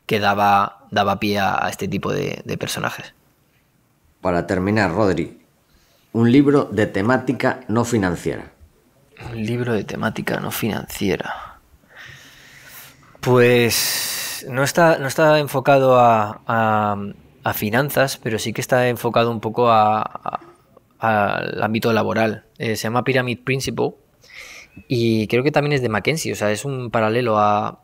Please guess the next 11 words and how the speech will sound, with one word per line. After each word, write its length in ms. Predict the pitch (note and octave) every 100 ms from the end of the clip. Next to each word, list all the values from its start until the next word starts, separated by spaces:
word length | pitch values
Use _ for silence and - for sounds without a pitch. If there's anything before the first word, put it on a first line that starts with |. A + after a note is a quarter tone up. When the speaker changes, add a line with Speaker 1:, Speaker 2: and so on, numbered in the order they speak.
| _
Speaker 1:
a 100 | -
Valuation, 600 | G#2+ G#2+ A2+ D3 - A2+ - _ _ _ _ _ -
em, 680 | - A#2 A2+ A2 G#2+ G#2+ A2 - _ _ _ _ _ -
en 160 | C#3+ B2
el 140 | A#2+
cual 280 | C#3+ C#3+ D#3
es 120 | D3
un 80 | E3
libro 140 | E3+ E3+
súper 360 | D3+ B2 A#2 _ -
chiquitito, 520 | - A#2+ A#2 G#2